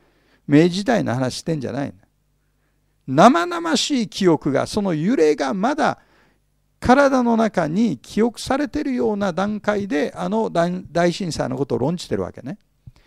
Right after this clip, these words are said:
だから初代教会の人たちがパン裂きをした時に、まさに体の一部として最後の晩餐とキリストの十字架の苦しみと祈りと復活の朝の喜びの場面が生々しくある、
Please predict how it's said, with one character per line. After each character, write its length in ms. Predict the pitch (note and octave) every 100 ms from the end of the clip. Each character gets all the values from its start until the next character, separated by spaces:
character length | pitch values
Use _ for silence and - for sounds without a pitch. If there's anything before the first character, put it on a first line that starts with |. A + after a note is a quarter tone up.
| _ -
だ 100 | G#3+
か 80 | -
ら 80 | C4+
初 40 |
代 220 | F4 E4+
教 260 | - D4+ A3
会 180 | F#3 D#3
の 80 |
人 260 | C#3 - D#3
た 80 | C3
ち 140 | D#3
が 120 | G#3
パ 180 | - A3+
ン 40 | B3+
裂 220 | B3 A#3
き 100 | A3+
を 80 | G#3+
し 80 |
た 100 | -
時 220 | E3 A#2 A2+
に、 80 |
ま 180 | A2 G3
さ 220 | A#3+ A#3
に 240 | E3+ G3+ - _ - _ -
体 420 | A#3+ C4+ B3 B3+
の 120 | B3
一 180 | A3+ C#4
部 120 | B3+
と 140 | D#3+
し 140 | C3+ -
て 180 | F#3+ B2
最 380 | - A#3 D4
後 160 | G3+ F3
の 100 | C#3
晩 220 | D#3 F3
餐 240 | E3 F3 D#3
と 120 | D#3
キ 200 | - G3+
リ 100 | A3
ス 80 | -
ト 140 | G3
の 160 | F3+ B2
十 220 | F3 G#3+
字 100 | G#3+
架 160 | A#3
の 120 | F#3 C#3+
苦 240 | - G#3+
し 120 | -
み 140 | G#3 G3+
と 200 | G3+ E3+ - _ G#3
祈 280 | A3 A#3
り 60 | G#3+
と 160 | G#3 D#3+
復 180 | G#3 -
活 260 | - G#3 G#3
の 80 | G#3+
朝 180 | - F3
の 60 |
喜 500 | B2 C#3+ B3 C#4 -
び 120 | A#3 A3
の 140 | G#3
場 140 | G3+
面 280 | G3+ D3+ B2
が 240 | E3 G#3+ - - _
生 400 | B2+ D#3+ B3+ D4+
々 320 | D4 D4 C4+
し 140 | A#3+ -
く 240 | F3+ D#3
あ 160 | - A3
る、 220 | A#3 -